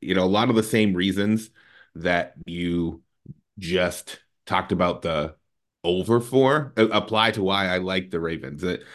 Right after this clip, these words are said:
we, you know, they're getting Mark Andrews back. Sounds like he's going to be healthy. That's a big feather in their cap. They're also getting, uh, Marlon Humphrey back in, on the defense, which I like. He's a, he's a pretty good player, and,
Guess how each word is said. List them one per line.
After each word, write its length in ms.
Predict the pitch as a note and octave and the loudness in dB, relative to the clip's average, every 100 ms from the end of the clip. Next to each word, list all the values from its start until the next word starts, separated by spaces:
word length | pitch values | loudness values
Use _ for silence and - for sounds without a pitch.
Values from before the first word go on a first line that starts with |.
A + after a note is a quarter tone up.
| - - | -10 2
we, 640 | A2 G2 G2 - - E2+ - | 2 2 -4 -6 -12 -18 -10
you 160 | F#2 | -4
know, 120 | F2+ G2 | 2 4
they're 80 | |
getting 220 | F#2+ A2 A2 | 6 6 6
Mark 180 | G2+ | 4
Andrews 300 | B2 E3+ F3 | 4 2 0
back. 480 | G2 E2 E2+ - - _ _ | -2 -4 -4 -8 -16 _ _
Sounds 300 | - G2+ F#2+ | 0 2 2
like 160 | F#2 F2+ | 2 0
he's 200 | G#2 G2+ | -4 0
going 180 | A2 | 0
to 60 | G2+ | 0
be 140 | G2 | 0
healthy. 300 | F2+ F2+ F2 | -2 -2 -4
That's 200 | F#2 G2 | -6 -6
a 40 | F#2+ | 0
big 580 | F#2+ F#2 F#2 F2+ F#2+ - - _ | 2 4 4 2 0 -4 -20 _
feather 420 | - - A#2+ A#2 | -4 2 4 6
in 260 | A2 G2+ G2+ | 4 2 0
their 180 | F#2+ F#2+ | 0 -2
cap. 320 | - G#2 A2+ | 0 -2 2
They're 100 | C3+ | 0
also 240 | A3 C#4+ | 2 0
getting, 560 | A3 C3+ C#3 C#3+ C#3 A2 | 0 2 4 2 0 -2
uh, 120 | G#2+ | -2
Marlon 320 | G2+ B2 D3 | 0 0 0
Humphrey 320 | G#2 C#3+ F#3+ F#3 | -2 -4 -4 -2
back 320 | G#2+ G2+ G2 | 0 -2 -2
in, 240 | G#2 A2+ | -4 -4
on 200 | F2 G#2+ | -2 -2
the 60 | G2+ | -2
defense, 460 | G2 B2+ G#2 F2+ | -4 -4 -4 -6
which 180 | F#2+ F2+ - | -6 -8 -4
I 80 | F2+ | -2
like. 300 | F#2 F2+ F2+ | 0 0 0
He's 180 | A#2 A#2 | 0 2
a, 180 | F2+ - | 0 0
he's 160 | B2 F#3+ | -4 -4
a 40 | |
pretty 420 | - - A2 A2 | -4 -4 2 2
good 240 | G2 D3+ - | 2 -4 -4
player, 320 | F2+ D#2+ - | -4 -4 -6
and, 340 | - D#2+ E2 | -8 -8 -10